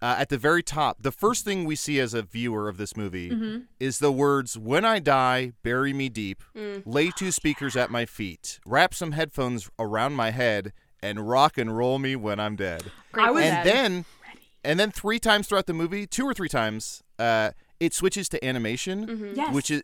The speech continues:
Speaker 1: which is very much in the vein of Heavy Metal, or also, like, uh, I guess Kill Bill does it, and,
Speaker 2: Mm-hmm.
Speaker 1: and
Speaker 3: Ah.
Speaker 1: recent, recently The French Dispatch.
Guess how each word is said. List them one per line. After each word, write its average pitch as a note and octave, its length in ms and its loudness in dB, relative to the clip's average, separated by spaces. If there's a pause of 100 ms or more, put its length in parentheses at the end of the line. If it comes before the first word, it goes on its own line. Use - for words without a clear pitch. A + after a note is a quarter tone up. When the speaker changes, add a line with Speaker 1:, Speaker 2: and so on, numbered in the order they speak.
Speaker 1:
which D3 280 0
is C3 160 -2
very C3 240 0
much C3 240 -2
in B2 80 -2
the A#2 60 -4
vein A2 260 -4
of G#2+ 120 -6
Heavy A2 260 -4
Metal, A2 240 0
or D#3 180 4
also, D#3+ 220 2
like, A#2 280 0
uh, G2 220 -2 (240)
I B2 60 -6
guess A#2+ 160 -4
Kill A#2+ 240 -4
Bill G2+ 180 -2
does G2+ 260 -2
it, G#2 160 -2
and, A3 120 -4
Speaker 2:
Mm-hmm. - 20 -6 (280)
Speaker 1:
and - 100 -2
Speaker 3:
Ah. G3+ 40 -4
Speaker 1:
recent, G3+ 220 -6 (140)
recently A#2 420 -2
The G2+ 80 -4
French G#2 260 -6
Dispatch. A2 560 -4